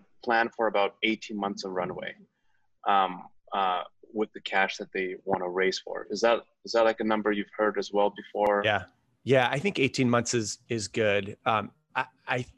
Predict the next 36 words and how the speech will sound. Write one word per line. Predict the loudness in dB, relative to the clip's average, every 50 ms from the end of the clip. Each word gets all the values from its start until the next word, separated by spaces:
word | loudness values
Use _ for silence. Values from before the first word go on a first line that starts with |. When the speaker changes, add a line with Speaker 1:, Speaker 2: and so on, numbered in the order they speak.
| _ -2
Speaker 2:
I've | -2 -2 0 0
seen | 0 2 2 4 4 4
it | 2 0 -2 -6 -2
go | 0 2 2 2
a | 2
lot | 2 0 0 0
lower, | -2 -2 0 0 0 -2 -4 -6 -16 _ _ _ _ _ _ _ _ _
frankly. | -2 -2 -2 0 0 -2 -2
Speaker 1:
Okay. | -2 -4 -6 -12 _ _ _ -8
Speaker 2:
Um, | -4 -4 -4 -2 -4 -6 -6 -4 -4
I've | -4 -2
seen | -2 0 2 2
a | 2
lot | 2 2 2 2 2
of | 0
founders | -2 -4 -4 -2 -2 -4 -6 -6 -6
raise | -4 -2 -2 -2 -2 -4 -6 -6 -8 -10 _ _ _ _ _ _ _ _ _ _ _ -10
six | -6 -4 0 0 0 0 -2 -2
months, | 0 0 0 0 -2 -4 -6 -6 -6 -4
nine | -4 -2 -2 -2 -2 -2
months | -2 -4 -4 -4 -6 -6 -6 -4 -6 -8 -12 _ _ _ -8 -8
of | -6 -4 -4
runway. | -4 -4 -2 -2 -2 -2 -2 -2 -4 -6 -10 -14 _ _ _ -6
Um, | -4 -2 -2 -2 -4 -6 -6 -8 -8 -8 -10 -12 _ _ _ _ _ _ _ _ _ _ -6
I, | -4 -4 -4 -2
I've | 0 0 0 2 0
actually, | 0 0 -2 -4 -4 -4 -4 -4 -6 -10 _ -14 -12
uh, | -12 -12 -12 -14 -16 _ _ -18
uh, | -16 -16 -14 -12
you | -10 -8
know, | -6 -4 -2
I've | 0 0 0 2 4
raised | 4 4 4 2 0
too | -4 -4 -2
little | 0 2 2 4 4
money | 4 4 4 2 0 -2